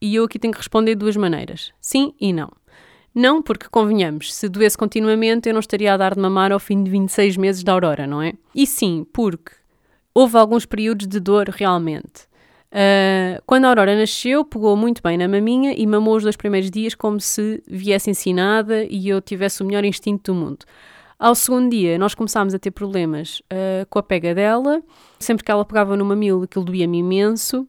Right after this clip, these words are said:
E eu estava em negação porque não queria usar mamilos de silicone, porque eram de plástico e eu não queria usar plástico. Lá está. Estes fundamentalismos da ecologia às vezes só nos trazem dificuldades. E eu andava ali, "Não quero e não vou e não uso", e vinha uma enfermeira, dava-me os mamilos, eu dizia que não, depois vinha outra enfermeira, passado umas horas, dava-me os mamilos, eu dizia que não,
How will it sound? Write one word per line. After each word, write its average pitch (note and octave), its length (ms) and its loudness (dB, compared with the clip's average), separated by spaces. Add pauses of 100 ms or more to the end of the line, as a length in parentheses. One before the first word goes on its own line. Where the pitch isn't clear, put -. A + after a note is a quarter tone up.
E G#3+ 120 2
eu G#3+ 40 4
estava G#3 300 2
em G3 40 2
negação G3+ 460 0
porque A3+ 240 -4
não A3 80 0
queria G#3+ 320 -2
usar F#3+ 300 0
mamilos E3+ 380 -4
de - 60 -12
silicone, G#3+ 560 -4 (100)
porque - 260 -10 (140)
eram F3 180 -4
de - 80 -12
plástico F3+ 540 -6
e - 20 2
eu G3+ 60 0
não F3+ 80 -2
queria E3 200 -4
usar D#3+ 180 -4
plástico. - 520 -18 (720)
Lá E3 80 -4
está. - 300 -10 (200)
Estes F3+ 280 -10
fundamentalismos F#3 840 -4
da F3+ 80 -6
ecologia F#3+ 560 -4
às F3+ 160 -6
vezes F#3 220 -8
só F#3+ 80 -4
nos F#3 140 -6
trazem F#3 320 -4
dificuldades. - 680 -8 (800)
E B3+ 100 2
eu B3 80 4
andava A3+ 280 4
ali, A3 160 2
"Não F#3+ 140 0
quero G3+ 260 -2
e F#3 60 -2
não F3 120 -2
vou F#3+ 220 -4
e F#3 60 0
não F3 180 -2
uso", G#3 220 -2
e - 20 -8
vinha F#3 240 -2
uma F#3 100 0
enfermeira, F#3+ 440 -2
dava-me F3 180 -2
os F3+ 60 -4
mamilos, F#3 340 0
eu F3+ 80 -2
dizia E3+ 160 -6
que - 180 -12
não, A#3 200 4
depois G3 180 -2
vinha G3 160 -2
outra G3 180 -2
enfermeira, G3 400 -2
passado F#3 300 -4
umas F#3 140 -4
horas, F#3 180 -2
dava-me F3+ 220 -2
os E3 100 -8
mamilos, F#3+ 340 0
eu F#3 80 -4
dizia F3 200 -4
que - 160 -6
não, A#3 260 2